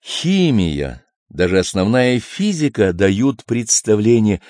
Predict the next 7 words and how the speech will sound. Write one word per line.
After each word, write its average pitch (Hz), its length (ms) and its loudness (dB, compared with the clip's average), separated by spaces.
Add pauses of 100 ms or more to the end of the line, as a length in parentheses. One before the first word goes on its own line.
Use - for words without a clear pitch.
(160)
о 98 180 0
высшей 95 480 -2
светоносности. 82 1000 -6 (500)
Но 113 420 2
и 104 140 -2
такие 87 580 -4
примеры 82 520 -2